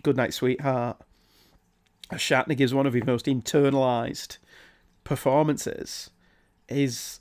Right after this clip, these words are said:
is just beautiful. It is a beautiful ending. Whether you like the scripted version or the T V version, it's still a beautiful engine. What I love about this is when Kirk and McCoy come through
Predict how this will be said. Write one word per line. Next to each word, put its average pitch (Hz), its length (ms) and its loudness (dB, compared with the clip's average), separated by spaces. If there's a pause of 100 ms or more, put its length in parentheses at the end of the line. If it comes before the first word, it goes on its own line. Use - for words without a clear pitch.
is 185 220 0
just - 240 -14
beautiful. - 400 -4
It 165 100 -4
is 233 100 0
a 240 40 -4
beautiful 240 480 2
ending. 123 460 -4 (640)
Whether 175 200 8
you 156 120 8
like 147 180 6
the 120 80 -2
scripted - 400 -4
version 131 340 2
or 120 60 0
the 120 80 -8
T 143 180 -2
V 175 160 2
version, 131 320 2
it's - 140 -8
still 143 320 -2 (1120)
a - 60 -6
beautiful 139 320 4
engine. 135 240 2 (180)
What 160 140 8
I 165 60 12
love 160 300 6
about 160 220 0
this 139 220 0
is 131 80 -6
when 139 160 2
Kirk 151 420 4
and 139 180 2
McCoy 135 400 2
come 135 220 -4
through 139 540 0